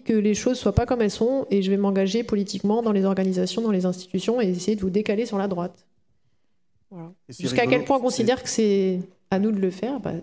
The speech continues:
Speaker 2: C'est, c'est rigolo parce que hier, il y avait un, une conférence là, sur, euh, Vieux et alors. Et, et maintenant, on en est rendu à faire du marketing social. Vous avez
Speaker 1: Mm.
Speaker 2: sans doute entendu parler de ça. Donc, en se, en se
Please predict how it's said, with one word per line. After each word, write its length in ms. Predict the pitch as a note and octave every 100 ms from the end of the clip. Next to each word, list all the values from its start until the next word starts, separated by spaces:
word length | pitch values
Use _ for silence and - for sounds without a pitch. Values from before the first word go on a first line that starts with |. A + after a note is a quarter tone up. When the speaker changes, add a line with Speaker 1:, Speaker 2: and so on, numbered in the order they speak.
| - _ _ _ _
Speaker 2:
C'est, 100 | G#2
c'est 320 | - A2 G#2
rigolo 400 | G#2 A#2 A#2+ C3 E3
parce 220 | C3 -
que 80 | B2
hier, 280 | B2 C3+
il 60 | B2
y 40 |
avait 180 | A2 A2
un, 180 | A2 G#2
une 200 | G2+ G#2+
conférence 580 | - A2+ G#2 A2 A2+ -
là, 80 | A#2+
sur, 360 | - - G2+ F#2+
euh, 200 | F2+ F2 F2 F#2 _ _ _ _ _ _ -
Vieux 720 | G2 A#2 A#2 A#2 A#2+ A#2 G#2
et 100 | G2+
alors. 420 | G2+ A#2+ D3+ - - _ _ _ _ _ -
Et, 320 | A#2+ A#2 A#2+
et 60 | A#2
maintenant, 360 | A#2+ B2 C#3+ C#3
on 80 |
en 120 | A#2+ A#2
est 80 |
rendu 320 | A2+ A2+ B2+ C3
à 60 |
faire 200 | A#2+ C#3
du 120 | A2+
marketing 580 | A2 B2 - B2+ B2 D#3
social. 500 | - C3 - A#2+ G#2+ G#2 _ _ _ -
Vous 100 | -
avez 100 | G2+
Speaker 1:
Mm. 40 |
Speaker 2:
sans 160 | F#2+ G#2
doute 180 | G2+ G2
entendu 400 | G2 F#2+ F#2+ G2
parler 300 | G2 G2+ G2+
de 60 | -
ça. 300 | C3 C#3+ A2
Donc, 300 | G#2 G#2 A2
en 80 |
se, 380 | G2+ - G#2 G2
en 140 | G2 G2
se 160 | -